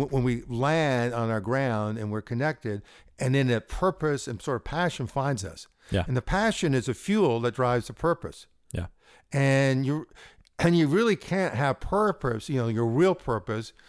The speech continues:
Speaker 1: and it's gonna change through life, but you can't have what you need that's right for you in, in that time in your life unless you have some passion.
Speaker 2: How do you think guys can measure or know or, or trust their, their passion or their purpose?
Speaker 1: I think that's a good question. And,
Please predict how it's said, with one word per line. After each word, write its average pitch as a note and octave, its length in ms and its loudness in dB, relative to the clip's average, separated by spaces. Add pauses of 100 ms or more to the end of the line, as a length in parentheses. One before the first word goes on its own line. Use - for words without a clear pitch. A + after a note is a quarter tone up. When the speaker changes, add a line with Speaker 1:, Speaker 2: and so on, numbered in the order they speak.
(140)
Speaker 1:
and C3 120 -4
it's D3+ 80 -6
gonna F#3 220 -2
change B2+ 360 -2
through B2+ 160 -6
life, F#2+ 320 -8 (280)
but A#2 120 -4
you C#3 120 -2
can't D#3+ 260 -2
have C#3 320 0 (640)
what C#3 340 -2
you D3+ 200 2
need B2+ 420 2
that's A#2+ 220 -8
right D3 180 -2
for C3 120 -8
you C3+ 360 0
in, A#2+ 320 -4 (300)
in B2+ 140 -6
that C3+ 160 -2
time C#3 240 -4
in A#2 60 0
your A2 120 0
life D#3+ 380 0 (240)
unless D3+ 340 -2
you F3 60 2
have D#3+ 220 -2
some D#3+ 160 -4
passion. D#3 560 -4 (280)
Speaker 2:
How F3+ 160 0
do G#3+ 60 0
you G3+ 60 0
think F3+ 300 -2
guys C#3+ 320 0
can A2 280 -2
measure G#2 420 2
or G#2 160 2
know G2+ 440 0
or, F#2+ 180 -4 (100)
or F#2+ 120 -6
trust - 680 -4
their, F#2+ 380 -2
their G2 160 -6
passion F#2+ 500 -4 (180)
or - 60 -4
their G2 120 -4
purpose? - 540 -6 (300)
Speaker 1:
I G#2+ 80 -6
think B2+ 120 0
that's B2+ 160 -2
a A2+ 40 -6
good G#2 160 -2
question. A#2 440 -4
And, G#2 200 -10